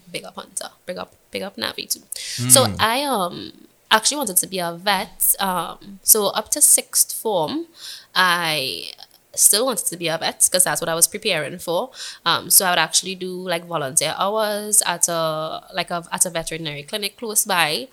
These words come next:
Speaker 1: And then time to apply for university, and that's when the confusion came.
Speaker 2: Ah, okay.
Speaker 1: Because for me, I had so many options,
Speaker 2: Mm-hmm.
Speaker 1: right? Um, so vet med was definitely there.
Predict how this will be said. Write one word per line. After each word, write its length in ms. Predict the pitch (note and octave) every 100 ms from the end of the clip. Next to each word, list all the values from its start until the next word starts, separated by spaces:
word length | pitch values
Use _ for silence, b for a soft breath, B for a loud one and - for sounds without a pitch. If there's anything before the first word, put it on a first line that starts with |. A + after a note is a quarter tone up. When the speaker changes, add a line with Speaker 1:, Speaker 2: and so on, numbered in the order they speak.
| B B B B E3+
Speaker 1:
And 300 | F3 F#3 F#3+
then 680 | G3+ G3+ F#3+ G3 F#3+ E3+ A2+ - _ _ _ _ _ - _ _ _ _ _ _ _ _ _ _ _ -
time 320 | - C#4+ D4+
to 320 | D4 B3+ - - G3+
apply 460 | G3+ B3+ A3+ G#3+
for 140 | A3+ A#3
university, 1000 | G#3+ F3+ F3 G#3 A#3 B3 - F3 F3+ - B B B
and 120 | F#3+
that's 160 | F3
when 80 | F3+
the 60 | F3+
confusion 580 | F#3+ G3 A3+ F3+ - -
came. 260 | - - - B2+
Speaker 2:
Ah, 340 | A2+ G#2 F2+
okay. 340 | F#2 - E2 G2 _ _ _ - -
Speaker 1:
Because 240 | A#3+ A3+
for 80 | A3
me, 140 | G#3
I 40 | G3+
had 160 | G#3
so 120 | -
many 260 | G#3+ F#3 F3 -
options, 1000 | F3+ - - D#3+ F3 F#3 - - - - B
Speaker 2:
Mm-hmm. 180 | A#2 A2 B
Speaker 1:
right? 320 | F#3+ F#3+ A3+ -
Um, 380 | F#3+ D#3 - F#3+
so 220 | - A3
vet 260 | G#3 F#3 F#3
med 160 | F#3+ G#3
was 160 | A#3+
definitely 600 | G#3 F#3+ F3+ D#3+ D#3+ F3+
there. 460 | F3+ E3 C#3+ D3